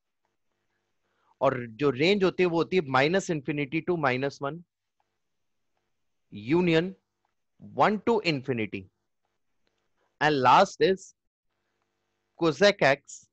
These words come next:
ये होता है r minus n पाई,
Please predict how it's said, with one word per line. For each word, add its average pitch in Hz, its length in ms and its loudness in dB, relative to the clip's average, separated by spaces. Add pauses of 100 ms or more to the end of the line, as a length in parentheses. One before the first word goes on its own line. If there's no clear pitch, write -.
(1300)
ये 151 80 -2
होता 165 240 4
है 175 140 2 (120)
r 180 200 6
minus 160 440 0 (140)
n 190 240 0
पाई, 135 260 0